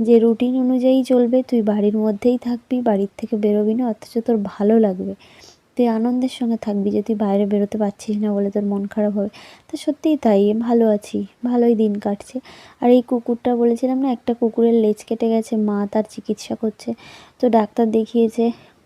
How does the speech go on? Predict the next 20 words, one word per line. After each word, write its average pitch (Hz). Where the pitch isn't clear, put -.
তারপর 214
বাড়িতে 202
ওষুধ 214
লাগিয়ে 208
লাগিয়ে 214
সে -
এখন 208
ওই 214
অতটা 214
সুস্থ 214
হয়েছে। 220
তো 269
এখানটায় 247
আমি 247
এসেছিলাম 254
সোনার 220
জন্য 240
তেলাকুচো 220
শাক 226
তুলতে। 214